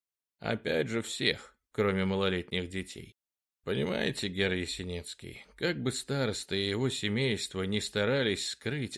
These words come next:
откуда у них появились деньги, люди что-то прознали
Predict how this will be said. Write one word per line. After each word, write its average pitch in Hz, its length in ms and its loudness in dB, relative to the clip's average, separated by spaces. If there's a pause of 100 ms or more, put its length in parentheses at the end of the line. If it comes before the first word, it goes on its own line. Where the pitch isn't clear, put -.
откуда 104 600 -2
у 92 100 0
них 101 260 -2
появились 95 640 -2
деньги, - 560 -6 (460)
люди 208 400 0
что-то 202 400 -2
прознали 95 880 2